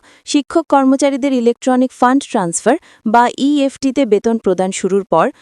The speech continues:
তথ্যগত ভুলের কারণে প্রায় সাড়ে চার হাজার শিক্ষক কর্মচারীর বেতন বন্ধ ছিল।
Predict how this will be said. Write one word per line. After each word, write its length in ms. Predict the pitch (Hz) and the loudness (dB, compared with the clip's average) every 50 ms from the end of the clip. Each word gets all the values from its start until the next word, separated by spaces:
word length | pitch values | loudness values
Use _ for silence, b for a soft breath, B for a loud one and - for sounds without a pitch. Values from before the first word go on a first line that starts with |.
| b b b b | b b b b
তথ্যগত 520 | - 269 277 277 - - 370 302 349 339 277 | 2 4 4 2 2 0 0 0 0 0 0
ভুলের 340 | 339 262 254 285 254 269 262 | -2 0 0 0 0 0 0
কারণে 320 | - 269 262 254 262 269 294 | 2 0 0 2 2 0 0
প্রায় 240 | 262 - 247 247 254 | 0 2 2 2 2
সাড়ে 320 | 254 - 269 247 254 285 | 0 -2 -2 -2 -2 -2
চার 220 | 277 - 294 285 302 | -2 0 0 0 0
হাজার 260 | 285 311 269 294 294 | -2 -4 -4 -4 -4
শিক্ষক 380 | 285 - 247 202 - - 226 - | -6 -6 -10 -8 -6 -6 -8 -4
কর্মচারীর 580 | - 196 185 175 170 170 175 - 185 180 196 180 | -2 -2 -2 -2 -2 -4 -4 -2 -2 -2 -2 -4
বেতন 300 | 165 170 160 - 220 311 - b b b b b | -4 -4 -2 -2 -2 -4 -4 b b b b b
বন্ধ 280 | 196 214 233 233 233 220 240 | 2 2 4 4 2 2 0
ছিল। 260 | 226 - - 170 139 | -2 -2 -2 -2 -2